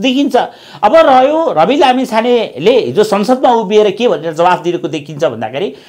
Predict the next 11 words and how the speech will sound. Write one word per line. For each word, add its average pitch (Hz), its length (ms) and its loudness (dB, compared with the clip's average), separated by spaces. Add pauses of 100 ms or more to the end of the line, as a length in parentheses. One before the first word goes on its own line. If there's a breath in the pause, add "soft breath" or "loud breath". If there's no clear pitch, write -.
(200 loud breath)
"मैले 269 500 2
दिनुपर्ने 220 640 2
निस्साहरू, 185 1000 2 (180 loud breath)
मैले 240 360 2
बुझाउनु 233 400 2
पर्ने, 226 260 2
मलाई 220 220 2
अदालतले 233 560 -2
नमाग्दा 254 520 2
पनि 311 200 -4
मैले 226 340 0